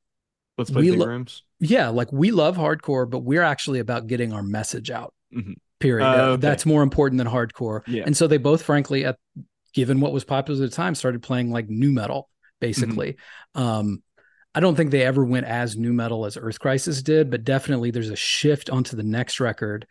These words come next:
Speaker 2: Tomorrow Come Today, where I think there are a few good songs, but then there's a lot of stuff where I'm like, you just have your guitars tuned down to mud butt and are just
Speaker 1: Yeah.
Speaker 2: playing, like, the dong, dong, da, dong, da, dong, like, Slipknot kind of riff, you know?
Speaker 1: Didn't,
Speaker 2: Um,
Speaker 1: didn't go full Slither, though.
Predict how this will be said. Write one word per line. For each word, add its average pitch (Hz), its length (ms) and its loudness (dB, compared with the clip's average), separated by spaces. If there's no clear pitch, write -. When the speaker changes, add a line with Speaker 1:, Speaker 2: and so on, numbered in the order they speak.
Speaker 2:
Tomorrow 120 420 2
Come 120 200 -4
Today, 113 520 -6
where 113 180 -4
I 110 80 -2
think 131 300 -2
there 185 160 4
are 240 140 4
a 160 40 0
few 170 240 -2
good 135 260 0
songs, 107 520 -4
but 135 160 -6
then 151 80 4
there's 135 160 4
a 127 60 2
lot 123 200 2
of 117 60 0
stuff - 280 -4
where 120 120 0
I'm 110 100 -4
like, 107 320 -6
you 131 140 -2
just 120 180 -2
have 123 180 0
your 120 140 0
guitars 120 480 -2
tuned 117 300 -2
down 113 240 -2
to 107 80 -4
mud 110 360 -4
butt 110 340 -4
and 117 120 -4
are 107 80 -6
just 104 200 -8
Speaker 1:
Yeah. - 60 -10
Speaker 2:
playing, 113 220 0
like, 104 200 -6
the 120 80 -8
dong, 101 300 -2
dong, 101 240 -6
da, 98 120 -10
dong, 95 280 -8
da, 98 100 -6
dong, 104 280 -10
like, 95 220 -8
Slipknot 117 480 -4
kind 113 160 -6
of 101 80 -6
riff, - 320 -8
you 127 80 0
know? 120 240 0
Speaker 1:
Didn't, 143 200 2
Speaker 2:
Um, 107 140 0
Speaker 1:
didn't 139 260 2
go 127 120 6
full 123 220 2
Slither, 113 460 -2
though. 110 260 -4